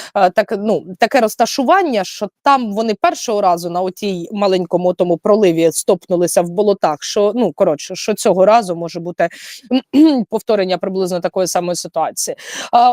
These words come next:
от, і за цього, е, вусатий тарган, який постійно ж сидить в шпагаті, спочатку почав знюхуватися з Китаєм більш активно,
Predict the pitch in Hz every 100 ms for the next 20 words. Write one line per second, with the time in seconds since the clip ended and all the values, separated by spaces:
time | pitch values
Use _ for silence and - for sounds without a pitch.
0 | - 269 196 - 269 226 277 - 415 381
1 | 330 269 226 220 233 233 226 262 247 214
2 | 285 - 220 180 175 190 190 359 403 392
3 | 254 226 202 220 185 - 240 - 208 175
4 | 165 170 165 165 - 190 165 - - 185
5 | 233 381 285 240 - 226 262 208 190 208
6 | - 202 185 226 226 220 - 214 226 -
7 | 294 415 415 339 277 269 294 - - 254
8 | 214 214